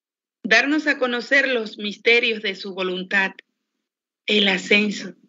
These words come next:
Permítanme leerles algo. Yo estaba leyendo en, abramos ahora a el misterio de su voluntad.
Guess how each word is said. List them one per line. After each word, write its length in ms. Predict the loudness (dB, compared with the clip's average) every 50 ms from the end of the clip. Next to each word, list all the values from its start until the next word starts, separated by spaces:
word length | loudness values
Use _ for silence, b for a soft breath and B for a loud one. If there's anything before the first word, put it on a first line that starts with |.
| _ _ _ _ _ _ _ _ _ _ _ _
Permítanme 800 | 0 2 2 2 2 2 0 0 0 -4 -4 0 0 2 2 4
leerles 640 | 4 4 6 6 4 4 2 0 -4 -4 -4 -2 -2
algo. 340 | -2 -2 -2 -6 -8 -14 _ _ _ _ _ _ _ _ _ _ _ _ _ _ _
Yo 140 | -2 -2 -2
estaba 380 | -2 0 0 0 2 4 4 4
leyendo 580 | 4 2 4 2 2 2 0 -2 -4 -4 0
en, 380 | 0 0 0 0 -2 -4 -6 -10 -14 _ _ _ _ _ _ _ _ _ _ _ _ _ _ _ _ _ _
abramos 520 | -2 2 4 4 4 4 4 0 -4 0
ahora 540 | 2 2 2 2 2 2 2 4 4 2 0 0
a 400 | -2 0 0 0 -4 -6 -10 -14 _ _ _ _ _ _ _
el 280 | -2 0 0 0 0 0
misterio 580 | -2 -4 -4 -2 2 4 4 4 4 2 2
de 160 | 2 0 0 -2
su 160 | -2 -4 0
voluntad. 640 | 2 2 4 4 2 0 0 2 2 2 2 2 -4